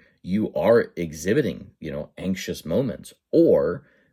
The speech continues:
maybe you are that person who is in the state of anxiety, or maybe you know somebody and you didn't really quite know how to deal with it. So we just kinda awkwardly just didn't have that conversation,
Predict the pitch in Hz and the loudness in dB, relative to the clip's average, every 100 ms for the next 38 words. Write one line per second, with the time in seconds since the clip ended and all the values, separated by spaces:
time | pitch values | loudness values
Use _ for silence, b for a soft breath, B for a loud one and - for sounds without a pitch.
0 | - 90 131 147 85 80 92 _ 90 92 | -4 0 2 0 -4 -6 -8 _ -4 0
1 | 101 95 85 101 107 95 - 117 98 92 | 0 0 0 2 4 2 2 -4 -4 -2
2 | 95 85 95 90 - 98 - - 82 71 | -2 -2 -2 -2 -2 -4 -4 -4 -6 -6
3 | 67 - 78 76 73 69 65 62 - _ | -8 -14 -12 -10 -10 -10 -10 -12 -16 _
4 | b b b _ 113 110 101 101 101 104 | b b b _ 2 4 4 2 0 2
5 | 101 120 - 67 - - - _ _ _ | 2 0 -6 -10 -10 -18 -20 _ _ _
6 | 90 87 85 82 82 87 95 92 98 67 | -4 -2 -2 -4 -6 -4 -2 0 -2 -2
7 | 95 95 - 104 101 95 95 92 98 95 | 0 0 2 0 2 2 4 2 0 0
8 | 95 90 87 101 98 98 98 95 - - | 2 0 -2 0 2 0 2 -2 -2 0
9 | 95 92 85 90 - 98 90 - 82 87 | 2 2 -2 -6 -6 -4 -4 -6 -8 -4
10 | 107 104 90 98 95 82 95 92 - - | -2 -2 -2 -2 -2 -2 -2 -4 -4 -4
11 | 90 87 82 73 71 73 69 - - - | -2 -4 -4 -4 -6 -10 -8 -10 -10 -16